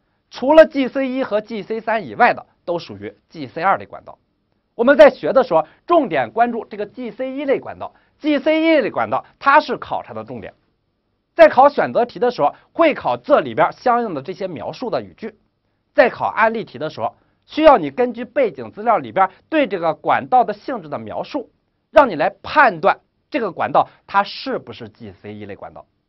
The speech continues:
如果它是G C一类管道的话，相应的施工单位必须要具备G C一类管道安装资质，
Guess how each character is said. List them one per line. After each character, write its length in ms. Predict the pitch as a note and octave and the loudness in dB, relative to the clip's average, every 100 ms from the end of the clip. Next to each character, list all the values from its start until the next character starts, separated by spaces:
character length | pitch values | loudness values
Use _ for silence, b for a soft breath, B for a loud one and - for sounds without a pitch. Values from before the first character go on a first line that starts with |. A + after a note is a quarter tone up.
| _ _ _ _ _ _ | _ _ _ _ _ _
如 200 | A#3 D#4+ | 0 4
果 120 | C#4+ | 4
它 160 | - C#4+ | 4 2
是 180 | C#4+ C#4+ | 0 -6
G 200 | C4 B3+ | -8 -8
C 180 | C4+ C4+ | -6 -4
一 80 | |
类 160 | C4+ A#3 | -2 -2
管 200 | B2+ G#2 | -4 0
道 160 | B3+ G#3 | 2 2
的 80 | |
话， 220 | - B2+ - _ _ _ _ _ _ | 0 -10 -12 _ _ _ _ _ _
相 280 | D#4 D4+ G3+ | 6 8 8
应 100 | G3+ | 2
的 100 | D#3+ | -4
施 180 | - | -8
工 160 | A3+ A#3 | -8 -2
单 140 | A#3 | -2
位 120 | G3+ b b - | -2 b b -4
必 200 | C#4+ A3 | -2 -4
须 240 | - C#4 | -6 2
要 140 | C4 | 4
具 380 | A#3+ - D#4 A#3 | 4 0 -2 0
备 260 | G3+ E3 - _ - | 0 -2 -4 _ -8
G 280 | D4+ B3 | -4 -4
C 260 | - D4+ D4 | -4 -4 -2
一 180 | D4 E4 | 0 2
类 180 | C4+ - | 2 2
管 220 | A#2 G#2 | -2 0
道 180 | D#3 - | 0 0
安 280 | A3 A#3+ B3 | -4 -4 -4
装 220 | A#3+ B3 | -4 -4
资 200 | B3+ D#4 | -6 -4
质， 180 | A#3+ | -4